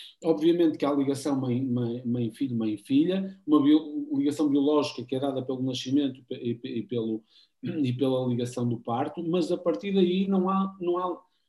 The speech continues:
não há mais propensão de uma mulher, e mesmo até aí não há, as mulheres não nascem biologicamente preparadas para cuidar das crianças, ou mais aptas para tal, como os homens não nascem menos aptos para tal. É tudo uma questão de, de,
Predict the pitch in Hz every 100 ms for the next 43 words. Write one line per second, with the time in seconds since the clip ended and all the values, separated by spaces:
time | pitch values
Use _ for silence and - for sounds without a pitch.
0 | - 165 175 185 180 175 - 165 - 165
1 | 196 185 170 165 175 226 233 170 156 147
2 | 139 160 190 180 180 165 131 - _ _
3 | _ 143 170 180 165 165 156 139 147 151
4 | - 135 143 180 160 156 139 147 156 143
5 | - _ 147 151 139 131 - 147 139 -
6 | 151 147 131 131 123 120 113 - 110 107
7 | 131 170 180 - _ _ 143 143 160 156
8 | 131 - 127 120 - 110 - 107 107 -
9 | 131 190 190 - _ - - 185 190 143
10 | 175 175 170 170 170 165 175 170 170 175
11 | 165 160 160 - - 160 165 156 139 -
12 | - _ 147 131 147 143 139 131 - 143
13 | 139 151 135 147 143